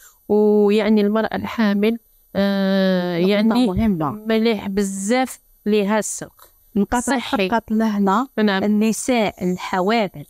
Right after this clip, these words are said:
Speaker 2: اللي راهم يشوفوا فينا، أيا شهر اللي راكي فيه، الشهر الأول، الثاني، الثالث، الرابع، أهليك وعلى السلق. إذا قدرتي تاكليه يوميا،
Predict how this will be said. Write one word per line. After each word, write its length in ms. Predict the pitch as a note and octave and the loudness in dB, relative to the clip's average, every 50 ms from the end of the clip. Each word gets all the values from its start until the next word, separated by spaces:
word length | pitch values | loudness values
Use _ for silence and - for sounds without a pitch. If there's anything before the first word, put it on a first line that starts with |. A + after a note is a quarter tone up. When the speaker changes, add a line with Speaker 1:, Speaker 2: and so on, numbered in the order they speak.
| _ _ - | _ _ -6
Speaker 2:
اللي 160 | F3+ F3+ G3+ | -2 -2 0
راهم 220 | A3 A#3 A3+ G#3+ A3 | 0 0 0 0 0
يشوفوا 340 | G#3+ - - F#3+ - G#3+ | 0 -2 -4 -4 -4 -4
فينا، 340 | F#3+ - - E3+ D#3 D3 C3 - _ _ _ _ _ _ _ _ _ - | -4 -2 -2 -2 -2 -2 -6 -10 _ _ _ _ _ _ _ _ _ -4
أيا 640 | D#4 G4 G#4+ F#4+ F4+ E4+ F4+ G4+ A4 A4 A4 G4+ F#4 - _ - | -2 0 2 4 4 4 4 4 2 0 0 0 0 -2 _ -10
شهر 440 | - G#3 - - B3 C#4 F4 F#4+ F4+ | -8 -8 -4 -2 0 0 2 2 2
اللي 180 | D#4+ D4+ D#4 D4+ | 2 2 2 2
راكي 280 | D#4 D4+ - - C4 | 2 0 0 -2 -2
فيه، 220 | A3+ - E3+ D3 D3+ | -2 -2 -4 -4 -4
الشهر 340 | - - - G#3 F3+ F#3+ G3+ | -6 -8 -6 -6 -4 -2 -2
الأول، 600 | F#3+ G3+ - A#3+ C#4 C#4 B3+ A3 G3 G3 F#3 F3 | -2 -2 0 -2 0 0 0 0 0 0 0 0
الثاني، 640 | F3+ F3+ _ - - C#4 C#4 C4 B3 A3+ G3+ G3 | -2 -4 _ -2 0 0 2 2 0 0 0 -2
الثالث، 640 | G3 F#3 _ - - C4+ C4 C4 B3+ C4 B3 - - | -2 -4 _ -2 -2 0 2 2 2 0 0 -2 -2
الرابع، 440 | A3+ G3+ G3+ F#3 E3+ D#3 - D3 - _ _ _ _ _ _ _ _ _ _ _ _ - - | -2 0 0 -2 -2 -4 -6 -8 -10 _ _ _ _ _ _ _ _ _ _ _ _ -6 -4
أهليك 360 | F3+ F3 G3 A3 A3+ - - | 0 0 2 0 0 0 0
وعلى 200 | G#3+ F3+ F3+ F3+ | 0 2 0 -2
السلق. 380 | F3+ - - - D3 - - _ _ _ _ _ _ _ _ _ _ - | -2 -4 -6 -6 -6 -8 -8 _ _ _ _ _ _ _ _ _ _ -2
إذا 180 | B3 B3 C4 | 0 0 0
قدرتي 600 | C#4+ - - A#3+ A3+ G4+ G#4 F#4 D4 - - B3 | -2 -2 -4 -4 -2 0 0 -2 -4 -4 -8 -8
تاكليه 640 | - - D4+ D4+ - - D4 C#4+ F4 D#4+ C#4+ B3+ C4 | -4 -2 -2 -4 -2 -4 -4 -2 0 0 0 0 0
يوميا، 500 | C4+ C4 B3+ B3+ C4+ D#4+ F4 E4+ F4+ | -2 -2 -2 -4 -4 -4 -2 0 0